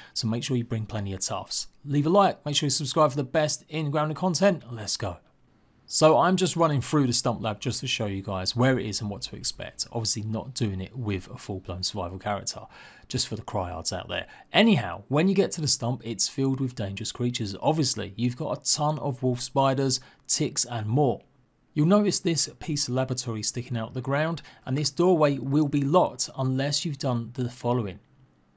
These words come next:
You need the assistant manager key from defeating the assistant manager in the Black Ant Hill. Then you need to come over to this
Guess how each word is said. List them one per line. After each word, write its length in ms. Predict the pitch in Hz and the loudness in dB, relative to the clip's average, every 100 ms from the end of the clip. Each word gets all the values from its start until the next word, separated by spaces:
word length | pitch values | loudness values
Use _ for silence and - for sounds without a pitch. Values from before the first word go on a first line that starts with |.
| _ | _
You 100 | 139 | 0
need 220 | 151 170 156 | 2 2 2
the 80 | |
assistant 480 | 156 - 190 - 175 | 2 2 2 0 0
manager 340 | 139 143 127 123 | 0 0 0 -2
key 300 | - 135 170 | 0 0 0
from 220 | - 120 | -2 -4
defeating 600 | 127 - 127 120 120 104 | -4 -2 -2 -2 -4 -8
the 100 | 101 | -6
assistant 440 | - 117 - 110 | -4 -4 -6 -8
manager 400 | 107 98 101 131 135 | -10 -8 -6 -6 -6
in 40 | |
the 60 | 104 | -8
Black 300 | - 98 - | -8 -10 -10
Ant 120 | 98 | -12
Hill. 360 | - 113 143 - | -6 -4 -4 -4
Then 140 | 113 143 | -2 0
you 80 | 160 | 0
need 200 | 156 143 | 0 -2
to 100 | 147 | -4
come 320 | - 131 120 | -4 -4 -2
over 360 | 123 120 117 - | -4 -4 -6 -6
to 360 | - 127 113 90 | -4 -4 -6 -8
this 380 | 120 139 139 | -4 -2 -2